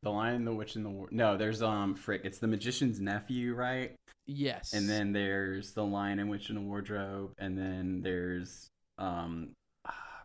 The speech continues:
Speaker 1: Prince Caspian, Voyage of the Dawn Treader. I
Speaker 2: Oh.
Speaker 1: don't know if The Silver Chair or whatever comes before that, and then A Boy and His Horse or something.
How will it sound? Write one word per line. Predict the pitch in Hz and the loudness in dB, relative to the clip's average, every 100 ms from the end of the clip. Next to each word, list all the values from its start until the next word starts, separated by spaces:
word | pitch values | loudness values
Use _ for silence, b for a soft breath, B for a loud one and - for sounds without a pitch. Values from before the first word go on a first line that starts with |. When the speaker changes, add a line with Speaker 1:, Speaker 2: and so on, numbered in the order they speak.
| - | -14
Speaker 1:
Prince | 110 101 | -10 -10
Caspian, | - - 101 104 - 104 107 104 104 95 | -10 -10 -10 -10 -8 -6 -4 -4 -4 -6
Voyage | 98 101 98 | -2 0 0
of | 98 | -2
the | 92 | -2
Dawn | 98 98 | 0 -2
Treader. | 92 - 90 85 82 92 92 92 - _ _ _ _ _ | -4 -4 -4 -4 -4 -2 -2 -6 -12 _ _ _ _ _
I | 139 | -2
Speaker 2:
Oh. | 131 | 0
Speaker 1:
don't | 131 | 4
know | 135 | 4
if | 131 | 2
The | 110 | 0
Silver | 110 - 101 101 | -2 0 0 0
Chair | 98 - 95 92 101 104 | -2 -2 -4 -2 -2 -2
or | 107 | -2
whatever | 107 110 107 | -2 -2 -2
comes | 107 101 98 | -4 -6 -6
before | - - 147 151 | -12 -4 4 6
that, | 143 135 131 131 | 6 4 4 2
and | 98 101 | 0 0
then | 101 | 0
A | 95 | 0
Boy | 92 101 | -2 -2
and | 101 | -2
His | 92 - | -4 -6
Horse | - 98 95 | -6 -6 -4
or | 98 | -6
something. | 98 98 104 101 | -6 -4 -4 -6